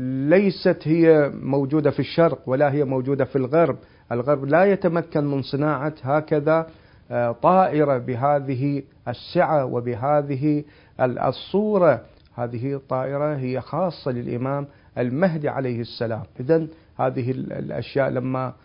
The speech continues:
ننظر إليها في روايات أهل البيت عليهم السلام، آه، يتبين أن السلاح الذي يخرج به الإمام سلام الله عليه تتهاوى بين يديه القوى الكبرى المستبدة الظالمة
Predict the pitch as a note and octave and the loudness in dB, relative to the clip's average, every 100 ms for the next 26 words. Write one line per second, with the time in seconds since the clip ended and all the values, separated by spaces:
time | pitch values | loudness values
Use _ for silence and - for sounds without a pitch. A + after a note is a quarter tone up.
0 | _ - A#2 B2+ B2 B2 B2+ B2+ B2 B2 | _ -10 -6 -6 -4 -4 -2 -2 -2 -2
1 | B2+ B2 B2 B2 B2 B2 B2 B2+ B2 - | -4 -4 -4 -2 -2 -2 -2 -4 -6 -6
2 | B2 B2+ A#2+ B2+ A#2+ B2 A#2+ B2 - C3 | -4 -4 -4 -4 -4 -6 -6 -6 -6 -2
3 | D#3 E3+ E3 - _ - A#2+ B2 B2 B2+ | -2 -2 -6 -16 _ -10 -4 -2 -2 -4
4 | A#2+ D#3+ G#3 G#3 G3+ - C#3 C#3+ D3+ D3+ | -2 0 0 0 0 -4 -6 -4 -4 -6
5 | - B2 B2 B2+ C3 B2 B2 B2 A#2 C3 | -8 -6 -4 -4 -4 -4 -2 -4 -6 -8
6 | A2+ A#2 B2 A#2 B2 - B2 A#2 A#2+ C3 | -8 -6 -6 -6 -6 -6 -6 -6 -6 -6
7 | C#3 C3+ C#3+ C#3 C3+ A#2 G3+ G#3 F3 D3+ | -6 -4 -6 -2 -4 2 4 6 4 2
8 | C#3+ A#2+ - _ _ - C3+ C#3+ C#3 C3+ | 0 -2 -10 _ _ -4 0 0 -2 -4
9 | - - C3+ C3+ C3 D#3 D#3+ A#2+ C3+ C3+ | -6 -6 -2 0 4 4 4 0 0 -2
10 | B2+ _ - C3+ C3+ C3 - A3 F#3+ C#3+ | -4 _ -2 2 2 2 0 4 6 4
11 | - - C3 A#2+ - G#3 F3+ E3 D#3 C3+ | 2 -2 -4 -4 0 0 4 4 6 4
12 | - _ _ C3 C#3 C#3+ D3 - D3+ C#3+ | 0 _ _ -4 -2 -2 -4 0 2 4
13 | G3 E3 D#3 D#3 - B2+ B2+ D#3+ G3 F#3 | 2 2 2 4 2 -4 0 4 6 6
14 | E3 D#3 D3 | 4 2 0